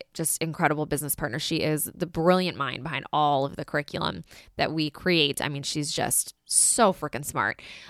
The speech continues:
Um, she and I have been really, really hard at work creating an incredible online professional development course specifically for teaching narrative writing. And it includes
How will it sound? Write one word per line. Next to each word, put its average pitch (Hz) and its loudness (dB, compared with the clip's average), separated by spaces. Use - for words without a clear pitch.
Um, 160 6
she 247 0
and 240 2
I 208 6
have 208 -2
been 165 2
really, 196 -2
really 170 4
hard 151 2
at 135 0
work 139 0
creating 156 0
an 185 2
incredible 185 6
online 165 4
professional 156 0
development 147 0
course 151 2
specifically - -2
for 269 -6
teaching 185 -6
narrative 156 -2
writing. 151 -4
And 175 2
it 190 2
includes 208 -2